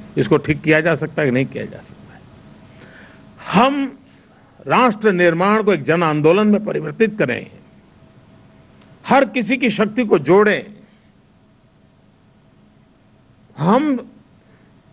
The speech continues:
ऐसा देश नहीं है कि जो, जिसको इतना पीछे रहने की जरूरत है, हम बहुत आगे जा सकते हैं।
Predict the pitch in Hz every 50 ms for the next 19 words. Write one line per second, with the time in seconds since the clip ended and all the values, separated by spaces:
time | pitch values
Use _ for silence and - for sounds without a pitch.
0 | _ _ _ _ _ _ _ _ _ _ _ _ _ _ _ _ - 185 226 208
1 | 233 277 285 226 247 247 214 - 196 247 311 359 349 330 262 277 294 247 196 214
2 | 220 202 208 247 226 214 226 220 220 214 - 208 208 214 - 220 190 170 170 170
3 | 180 165 151 135 131 120 113 104 - - - - - - - - - - - -
4 | - _ _ - - 113 110 113 147 202 208 165 147 170 190 254 233 170 135 -
5 | - - - - - - - - - - - - -